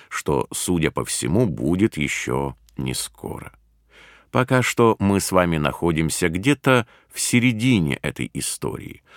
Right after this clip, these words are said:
словно увязнув в хаосе и кутерьме наполовину завершённой реконструкции дома. Возможно, нам осталась всего лишь одна глава, а может и пятьдесят.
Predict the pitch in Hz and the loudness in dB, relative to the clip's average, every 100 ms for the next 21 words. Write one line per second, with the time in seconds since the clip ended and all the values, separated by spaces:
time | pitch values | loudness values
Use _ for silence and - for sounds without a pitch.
0 | - - 98 90 87 90 87 78 87 90 | -12 -4 2 4 4 2 2 2 4 2
1 | 78 69 - _ - - 73 90 95 92 | 0 -6 -8 _ -14 -2 2 4 4 2
2 | - 85 98 92 90 - 76 73 87 90 | 0 -2 -2 -2 -2 -2 0 2 2 2
3 | 82 _ _ - 117 110 107 101 87 113 | -2 _ _ 0 2 4 4 4 4 2
4 | 127 110 101 92 85 - 92 92 90 87 | 2 2 2 2 0 -2 0 2 2 0
5 | - 110 113 104 92 - - 71 71 - | -2 0 0 2 -2 -2 -4 -4 -4 -8
6 | - 60 50 53 50 - - _ _ - | -6 -6 -6 -8 -10 -18 -20 _ _ -20
7 | - _ _ _ - 113 107 117 101 104 | -20 _ _ _ 0 2 4 4 4 2
8 | 98 92 92 85 - 82 82 82 - - | 4 4 2 0 0 2 2 2 -2 -2
9 | 69 69 69 - - 85 69 65 78 73 | 0 0 0 -2 0 -2 0 -2 -2 0
10 | 82 78 80 76 _ - - 80 104 147 | 0 2 0 -2 _ -20 -2 2 4 4
11 | 135 - 127 - 85 71 69 - 73 78 | 2 0 0 2 0 0 -2 -2 -2 -4
12 | - | -6